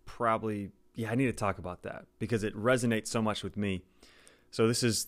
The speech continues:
the beginning of book five in Meditations by Marcus Aurelius. He says this, "At dawn, when you have trouble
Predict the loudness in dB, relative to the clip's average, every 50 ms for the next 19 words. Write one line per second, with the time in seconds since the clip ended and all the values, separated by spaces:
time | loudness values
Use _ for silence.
0 | -8 -10 -6 -2 0 2 4 6 8 8 8 8 6 6 6 4 4 4 4 4
1 | 6 6 6 6 4 2 -2 -14 -8 -4 0 2 2 2 2 2 2 2 2 2
2 | 0 -4 -6 -2 -2 -2 0 0 -2 -4 -4 -6 -6 -4 -2 -2 0 -2 -4 -6
3 | -8 -10 -6 -4 -4 -4 -2 -4 -4 -4 -6 -10 -6 0 2 2 2 4 6 8
4 | 8 8 8 6 4 2 0 -4 -8 -20 -20 -20 -20 -20 -20 -20 -20 -20 -20 -20
5 | -20 -20 _ _ _ _ -20 -20 -20 -20 -20 -20 _ _ 2 4 8 8 8 8
6 | 6 4 0 2 6 8 8 8 8 8 8 6 6